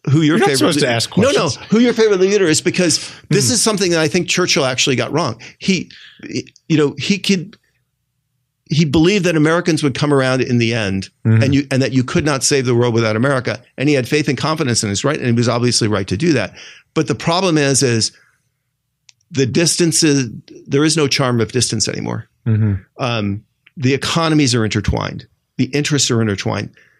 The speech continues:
Speaker 1: Um, w-, Americans cannot sit back and continue to make bumbling mistake after bumbling mistake, whether it's being overly aggressive or, and, and assume that we'll just be fine in the end. And if there's anything people take away from this,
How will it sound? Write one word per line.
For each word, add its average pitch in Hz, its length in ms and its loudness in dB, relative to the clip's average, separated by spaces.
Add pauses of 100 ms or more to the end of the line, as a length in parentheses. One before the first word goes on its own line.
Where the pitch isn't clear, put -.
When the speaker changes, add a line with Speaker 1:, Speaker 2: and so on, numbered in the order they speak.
(320)
Speaker 1:
Um, 120 300 -4 (280)
w-, 135 220 -6 (100)
Americans 185 520 2
cannot 139 360 -2
sit 175 260 0
back 104 400 -6 (460)
and 131 120 -2
continue 156 420 2
to 156 60 2
make 127 340 -2
bumbling 151 340 2
mistake 151 400 -2
after 120 220 -2
bumbling 123 320 0
mistake, 117 300 0
whether 123 220 2
it's 117 220 -4
being 120 400 0
overly 143 340 2
aggressive 117 560 -2
or, 107 220 -4 (480)
and, 143 280 -2
and 139 140 -2
assume 190 420 2
that 147 140 0
we'll 147 280 2
just 127 360 0
be 117 140 2
fine 107 340 -4
in 104 80 -4
the 98 100 -4
end. 98 160 -4
And 127 100 -2
if 120 60 -4
there's 135 180 0 (100)
anything 208 400 0
people 160 240 0
take 127 180 -4
away 127 160 -2
from 156 120 -4
this, 180 180 -2